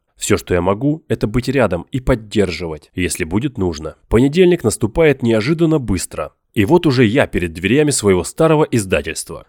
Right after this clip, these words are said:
Несколько раз с утра у меня крутилась мысль в голове о переносе встречи на другой день. Но в газете, как специально, дали задание заехать за документами в офис по соседству, так что не воспользоваться возможностью и не зайти к Марку было бы глупо.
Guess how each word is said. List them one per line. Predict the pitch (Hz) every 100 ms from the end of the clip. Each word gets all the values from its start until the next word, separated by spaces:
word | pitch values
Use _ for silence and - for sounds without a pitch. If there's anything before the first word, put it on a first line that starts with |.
| -
Несколько | 92 170 165 131 123
раз | 113
с | -
утра | - 147 143
у | 131
меня | 127 175
крутилась | 165 147 151 120 -
мысль | 139 151
в | 117
голове | 120 120 117
о | 117 101
переносе | - 90 107 120 113
встречи | - 156 165 160
на | 131
другой | 196 92 95
день. | 95 110 82 73 _ -
Но | 95 87
в |
газете, | 80 92 131 - 80 -
как | 123 123
специально, | - 113 151 147 90 71 _
дали | 92 135 131
задание | 120 135 165 151
заехать | 113 104 101 98 87
за |
документами | 87 - 110 143 131 131 131 139
в | 101 104
офис | 151 139 -
по | 123
соседству, | 113 104 87 - - 76 -
так | 85
что | - 92
не | 87
воспользоваться | 87 - 95 85 85 85 - 85
возможностью | 85 113 156 131 123 - 113
и | -
не | 95 90
зайти | 85 78
к | 82
Марку | 110 135 127 123
было | 131 170
бы | 147
глупо. | 135 98 87 - 71